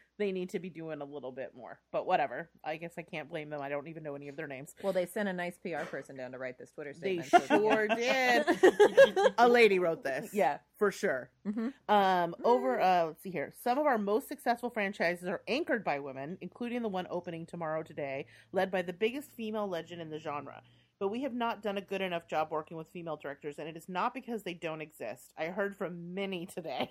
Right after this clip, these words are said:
Speaker 1: <laughs> Uh, the way my passion, ca-, the way my passion came out was dumb, and for that I am sorry. I will do better.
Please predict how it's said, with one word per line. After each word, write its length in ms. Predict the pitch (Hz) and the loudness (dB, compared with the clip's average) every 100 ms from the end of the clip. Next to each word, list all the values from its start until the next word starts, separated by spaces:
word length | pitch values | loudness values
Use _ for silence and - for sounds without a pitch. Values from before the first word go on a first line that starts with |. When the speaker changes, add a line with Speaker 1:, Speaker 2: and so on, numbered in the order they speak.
| - | -4
Speaker 1:
<laughs> 1600 | 302 294 277 285 - 226 226 - - 247 208 - - - - 175 247 190 - - - 370 381 370 339 - | -2 2 2 2 0 0 0 0 0 0 0 2 0 0 -2 -4 -4 -6 -6 -10 -10 -10 -8 -6 -6 -4
Uh, 480 | 185 180 175 170 180 | -2 0 0 -2 -2
the 120 | 180 214 | 0 0
way 360 | 214 233 277 | 2 2 0
my 180 | 285 254 | -2 -4
passion, 520 | 269 233 220 - 214 | -4 -4 -4 -4 -8
ca-, 120 | 208 170 | -10 -10
the 80 | 147 | -8
way 120 | 165 | -6
my 160 | 151 143 | -6 -8
passion 580 | - 160 143 - 139 156 _ | -8 -8 -8 -8 -10 -12 _
came 200 | 220 269 - | -4 -2 -2
out 240 | 202 185 | -2 -2
was 160 | 185 202 - | -4 -8 -4
dumb, 320 | 185 147 151 - - - 175 | -2 -2 -8 -20 -20 -10 -6
and 120 | 175 | -4
for 120 | 185 | -4
that 280 | 180 185 226 | -2 -2 -2
I 80 | 226 | -2
am 140 | 220 | -6
sorry. 500 | - 151 139 139 143 - _ _ | -10 -8 -6 -6 -10 -14 _ _
I 220 | 180 185 | 2 2
will 200 | 190 185 | 2 -4
do 320 | 180 151 147 147 | -8 -10 -10 -10
better. 440 | 135 113 104 101 | -10 -10 -10 -12